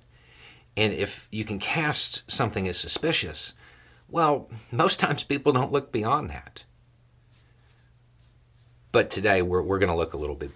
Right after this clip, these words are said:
beyond that. So, the story has gone out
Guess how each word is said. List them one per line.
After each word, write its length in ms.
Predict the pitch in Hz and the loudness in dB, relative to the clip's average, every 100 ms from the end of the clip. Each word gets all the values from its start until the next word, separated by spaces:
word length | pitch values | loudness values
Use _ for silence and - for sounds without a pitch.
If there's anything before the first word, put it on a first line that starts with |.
| - | -12
beyond 340 | - 73 71 64 | -8 -8 -10 -14
that. 300 | - - - _ _ - - - - _ _ - - - _ _ _ - | -16 -18 -20 _ _ -20 -20 -20 -20 _ _ -20 -20 -20 _ _ _ -4
So, 420 | - 147 113 87 - | 6 8 8 4 -4
the 140 | 98 101 | 0 2
story 340 | - 135 151 | 6 8 8
has 240 | 123 123 107 | 6 2 2
gone 240 | 110 101 | 2 4
out 320 | 98 120 123 | 4 4 2